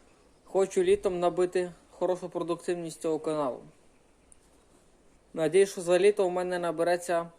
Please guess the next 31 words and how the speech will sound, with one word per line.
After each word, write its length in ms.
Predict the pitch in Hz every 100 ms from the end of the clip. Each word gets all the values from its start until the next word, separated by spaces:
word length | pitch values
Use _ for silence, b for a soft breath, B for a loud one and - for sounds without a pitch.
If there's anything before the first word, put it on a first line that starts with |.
| _ - -
хоча 220 | - 165 160
б 140 | 165
дійдемо 440 | 165 156 175 170
до 80 | 160
ста 180 | 160 175
підписників, 640 | 151 147 202 202 170 151
це 100 | -
вже 180 | 151 160
буде 220 | 156 151
кльовий 360 | 147 156 147 147
результат. 520 | 143 143 139 - - - - - - - - - - - - - - - - - - - -
От, 220 | 139 131 - - - 147
е, 460 | 139 143 143 139 143
ну, 320 | 147 147 139 135
якби 440 | 143 147 156 156
просто 480 | 147 165 175 - 175
я 440 | 156 170 175 175 - - - - - - - - - - - - - - - - - - -
не 240 | 180 190 262
то, 180 | 285 294
щоб 360 | 277 240 240
хочу 260 | 247 233 226
прям 260 | 220 214
заробити 500 | 185 190 185 190 175
з 140 | 170 185
каналу, 480 | 170 165 139 139 139
да? 160 | 147
Ви 80 | 160
можете 380 | 151 151 147 147
подумати, 480 | 147 151 151 143 143
що 160 | 147
за-, 120 | 151